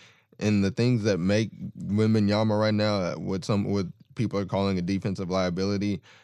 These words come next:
can kinda be worked on more than the things that are making Jokic a defensive liability. Like you said, he's slow, he's sloppy, he's just, he doesn't, I don't even know,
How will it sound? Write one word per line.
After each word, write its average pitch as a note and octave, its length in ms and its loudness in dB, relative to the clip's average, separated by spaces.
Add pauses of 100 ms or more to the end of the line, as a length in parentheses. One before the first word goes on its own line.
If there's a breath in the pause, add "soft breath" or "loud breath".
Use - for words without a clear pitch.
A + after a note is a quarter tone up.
(180 loud breath)
can G#2 240 0
kinda A2+ 260 0
be A2 140 0
worked G#2 360 2
on F#2 160 0
more G2 320 2
than F#2 200 0
the F#2 80 0
things G2 340 -2
that F#2+ 140 -2
are F#2 60 0
making F#2 360 0
Jokic F#2 420 -2
a E2+ 140 -4
defensive E2+ 500 -6
liability. E2 440 -6
Like F2 240 -8
you F#2 80 -6
said, F2 180 -6
he's F#2 180 -4
slow, F#2 440 -2
he's F#2+ 200 -4
sloppy, F2+ 600 -4 (300 loud breath)
he's G2 260 -4
just, F#2+ 400 -4
he G2+ 100 -4
doesn't, G2+ 520 0
I G2 80 -2
don't G2+ 260 0
even F#2+ 240 0
know, F#2+ 260 -2